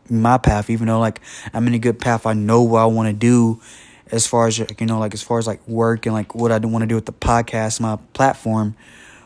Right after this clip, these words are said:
But, you know, it's just, like, you just really, like, gotta take time. Like, if you were to talk to me, like, four years ago, I wouldn't have known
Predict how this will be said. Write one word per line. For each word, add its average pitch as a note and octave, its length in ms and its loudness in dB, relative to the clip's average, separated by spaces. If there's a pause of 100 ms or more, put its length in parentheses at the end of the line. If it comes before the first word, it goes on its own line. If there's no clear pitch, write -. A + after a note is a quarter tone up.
(140)
But, A2 500 2 (460)
you A#2 120 -2
know, B2 100 4
it's B2 200 -2
just, C3+ 180 -4
like, A#2 240 -4
you A#2+ 100 -6
just C#3 240 -8
really, C3+ 200 2
like, B2+ 180 -2
gotta B2 220 0
take A#2+ 200 -2
time. A#2 400 -2 (300)
Like, A#2+ 100 2
if A#2 100 2
you C3 120 6
were C3 140 6
to A2+ 260 -6
talk - 520 -2
to - 80 -6
me, A#2 140 2
like, G#2+ 160 -2
four B2+ 280 2
years B2 360 4
ago, G#2 400 2 (580)
I A2 140 0
wouldn't D#3+ 200 2
have A2 100 0
known A2 380 0